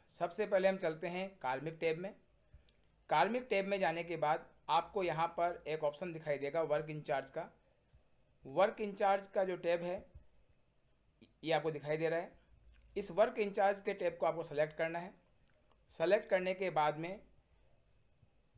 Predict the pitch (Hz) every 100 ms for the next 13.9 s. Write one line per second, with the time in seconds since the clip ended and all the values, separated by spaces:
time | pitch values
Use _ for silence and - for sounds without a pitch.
0 | - _ _ 175 170 208 226 240 - 175
1 | 165 - 131 107 85 - _ _ _ _
2 | _ _ _ _ _ _ _ 143 160 190
3 | 208 208 - 202 180 185 185 180 - 190
4 | 196 _ _ _ _ _ _ _ - -
5 | - - - _ _ _ _ _ _ _
6 | _ _ _ _ _ - _ _ - -
7 | _ _ _ _ - - _ _ _ _
8 | - 202 196 202 - - 214 - - -
9 | _ _ _ 165 175 190 196 175 165 160
10 | 175 180 185 202 196 160 170 175 185 165
11 | 170 170 170 160 156 156 160 185 175 151
12 | 156 175 151 151 147 165 - _ _ -
13 | 143 165 165 175 170 165 175 185